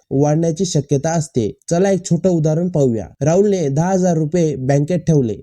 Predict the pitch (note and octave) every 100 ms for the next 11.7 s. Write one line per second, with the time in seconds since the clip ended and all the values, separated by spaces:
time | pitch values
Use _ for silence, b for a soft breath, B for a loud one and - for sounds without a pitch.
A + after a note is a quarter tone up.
0 | _ B2+ C#3 F#3+ F#3 E3 F3 D#3+ D3+ E3
1 | C#3+ - D3+ E3+ E3+ D#3+ C#3+ C#3 D#3+ D3+
2 | C#3 D#3 C3+ D#3 F3 - - D3 C#3 C#3
3 | A2+ A2+ - _ - F3 F3 - E3+ F#3
4 | F#3 E3 C3+ B2+ _ F#3+ F3+ F3 D3+ E3
5 | D#3+ D3+ G3 F3+ F3+ E3 D3+ D3+ C3+ D#3+
6 | F3 F3 C#3+ A#2 - - D3 D#3 E3+ D#3
7 | F#3 E3 D#3+ D#3+ C3+ - C3+ C3+ F3+ E3
8 | C#3 E3+ E3 D#3+ A2+ G2 - C3 D#3+ F#3+
9 | G3 F#3+ G3+ F3+ E3+ F#3+ F3+ D3+ D3 E3
10 | C3 G#2+ - C3 C#3 D3+ F3 F#3 D#3 B2+
11 | C3+ D3 F#3+ F#3 D#3 C#3+